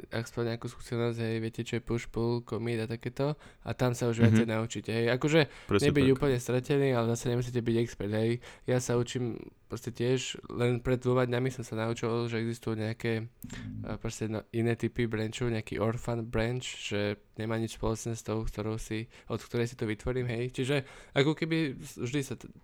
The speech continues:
Speaker 1: niečo dá nové naučiť, je tam strašne veľa pokročilých funkcií.
Speaker 2: A netreba, hej, naozaj netreba ísť úplne do detailov, pretože, mm, v bežnej praxi akože deväťdesiat percent, deväťdesiatpäť percent času si dovolím tvrdiť, že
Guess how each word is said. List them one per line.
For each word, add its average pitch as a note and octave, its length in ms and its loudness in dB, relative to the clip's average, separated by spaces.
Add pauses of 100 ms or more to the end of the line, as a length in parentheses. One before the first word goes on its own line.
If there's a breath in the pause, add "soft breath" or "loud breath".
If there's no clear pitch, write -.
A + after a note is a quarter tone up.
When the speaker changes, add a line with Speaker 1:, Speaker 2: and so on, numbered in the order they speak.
(120)
Speaker 1:
niečo A#2 160 -4
dá A#2 160 -2
nové A2+ 240 -2
naučiť, A#2 320 0
je G#2+ 80 -2
tam A2 160 -6
strašne A#2 320 -6
veľa A2 240 -2
pokročilých A2+ 560 -6
funkcií. G#2+ 400 -10 (1080 loud breath)
Speaker 2:
A - 80 2
netreba, A2+ 400 12
hej, G#2 240 10
naozaj G#2+ 320 8
netreba G#2 320 8
ísť F#2 160 6
úplne F#2+ 160 6
do E2+ 80 8
detailov, G2 640 8
pretože, E2+ 840 6 (340)
mm, G#1 400 -8 (480)
v G2+ 160 -8
bežnej G2 320 8
praxi F2+ 800 6 (640 soft breath)
akože F2 240 0
deväťdesiat G#2 400 8
percent, F#2 560 4
deväťdesiatpäť F2+ 720 4
percent E2+ 400 2
času D#2+ 400 0
si D#2+ 160 -4
dovolím E2 320 2
tvrdiť, D#2 300 -2
že D#2 340 2